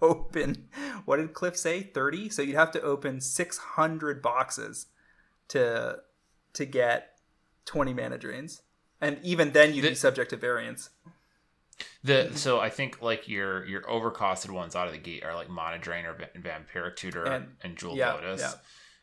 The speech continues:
Speaker 2: And I think some of your l-, underpriced ones are probably Mnemonic Deluge, um, maybe Triumphant Reckoning.
Speaker 1: Reshape the Earth. That's the search your library for ten lands, put 'em on the battlefield tapped.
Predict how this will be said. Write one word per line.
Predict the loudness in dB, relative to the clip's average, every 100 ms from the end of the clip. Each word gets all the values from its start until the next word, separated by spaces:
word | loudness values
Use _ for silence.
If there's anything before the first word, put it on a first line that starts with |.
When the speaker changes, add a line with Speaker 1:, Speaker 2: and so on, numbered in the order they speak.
| _ _ _ _ _ -2
Speaker 2:
And | 0
I | 0
think | -2 -6 -6
some | -8 -6
of |
your | -4 -4 -4
l-, | -8 -8
underpriced | -6 -6 -6 -4 -4 -6
ones | -10 -10
are | -6
probably | -4 -4
Mnemonic | -6 -6 -6 -6
Deluge, | -8 -8 -8 -8 -8 -10 -10 -12 -14 _ _ _ _ _ _ _ _
um, | -10 -6 -6 -6 -10 -12 -14 -16 -18 _ _ _ _ -18 -10
maybe | -8 -6
Triumphant | -4 -4 -4 -6 -6
Reckoning. | -4 -4 -4
Speaker 1:
Reshape | 0 -2 -2
the | -6
Earth. | 0 0 2
That's | 0 0
the | -2 -2
search | -4 -4
your | -2
library | 0 0 -2
for | -8
ten | -6 -6 -4
lands, | -6 -6 -8
put | -6 -4
'em |
on | -4 -2
the |
battlefield | 0 0 -2 -6
tapped. | -2 -2 -2